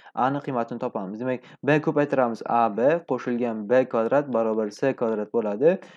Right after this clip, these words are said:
Bundan A ni topadigan bo'lsak, S kvadrat ayrilgan B kvadrat taqsim B bo'ldi. Demak, A barobar S kvadrat ayrilgan B kvadrat taqsim B. Demak, S kvadrat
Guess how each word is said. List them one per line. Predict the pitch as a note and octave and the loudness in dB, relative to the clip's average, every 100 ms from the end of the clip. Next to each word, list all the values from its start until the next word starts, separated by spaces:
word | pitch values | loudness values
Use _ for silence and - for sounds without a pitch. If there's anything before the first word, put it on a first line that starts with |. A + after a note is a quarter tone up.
| _ | _
Bundan | B2+ C3+ C3+ - | -6 -2 -2 0
A | C3+ D3 | 2 2
ni | D3+ | 0
topadigan | D3+ C#3+ C3+ C3 B2+ | -2 0 0 0 -2
bo'lsak, | B2+ - A#2 | -4 -4 -6
S | - D#3+ D3+ | 2 2 4
kvadrat | C3 B2+ B2 - | 4 4 2 2
ayrilgan | B2+ B2 A#2 G#2+ | 2 2 -2 0
B | C3+ D3+ | 0 2
kvadrat | C#3+ C3 C3+ - | 0 0 -2 -4
taqsim | G#2+ A2 - B2+ A#2 | -4 -4 -6 -6 2
B | B2+ A#2 | 4 4
bo'ldi. | G2+ F#2 | 0 -4
Demak, | A#2 A#2 - - - - | -4 -6 -8 -20 -20 0
A | B2+ D#3+ | 4 6
barobar | D3+ C3 A#2+ B2+ F3+ F#3 _ _ - - | 6 6 6 4 2 -2 _ _ -18 -2
S | - E3 | 4 6
kvadrat | E3 C#3 C3+ C3+ | 6 4 4 2
ayrilgan | - B2+ B2 A#2+ A#2 A2+ | 0 2 2 0 -2 0
B | D3 D#3 | 0 2
kvadrat | D3 C#3 D3 D3 | 2 2 0 -2
taqsim | A#2 A2 C3+ A2 | -4 -4 -8 -2
B. | F#2+ | -2
Demak, | G#2 A2 G2+ | -2 -6 -4
S | C#3+ C#3 | -2 0
kvadrat | B2+ A2+ C3+ | 0 0 0